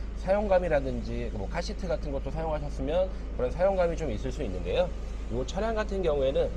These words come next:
지금 보시면은 뒷자리에는 그렇게 많은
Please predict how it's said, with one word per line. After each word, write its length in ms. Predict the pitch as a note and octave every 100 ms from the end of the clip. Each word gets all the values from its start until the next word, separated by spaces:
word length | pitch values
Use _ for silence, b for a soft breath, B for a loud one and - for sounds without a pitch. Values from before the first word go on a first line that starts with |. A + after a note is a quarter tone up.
| -
지금 280 | - C3+ B2
보시면은 480 | G#2 A#2+ A#2+ D3 D#3+ B B B
뒷자리에는 720 | - - G3 G3+ F#3+ F3+ F3+ E3
그렇게 600 | - C#3 - - C3 F#2 - - - -
많은 560 | G#2+ G#2 B2+ C#3 C#3 C3